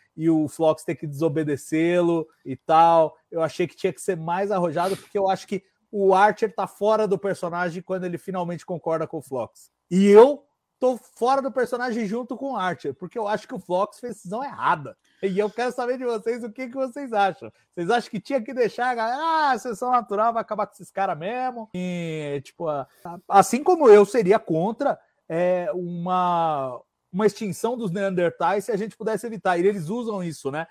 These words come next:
Essa metáfora. Tipo, no, em alguma época na história humana, houve sapiens Neandertais,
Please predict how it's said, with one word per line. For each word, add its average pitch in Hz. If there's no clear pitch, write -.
Essa 156
metáfora. 131
Tipo, -
no, 131
em 156
alguma 170
época 180
na 175
história 165
humana, 196
houve 165
sapiens 202
Neandertais, 165